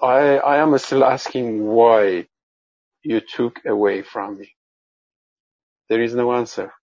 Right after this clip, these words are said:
Altogether, um, I have many exhibitions in Melbourne, and unfortunately,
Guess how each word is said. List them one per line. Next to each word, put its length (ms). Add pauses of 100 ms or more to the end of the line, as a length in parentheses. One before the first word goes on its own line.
(1300)
Altogether, 760
um, 460
I 140
have 340
many 300
exhibitions 680 (200)
in 120
Melbourne, 520
and 320 (140)
unfortunately, 960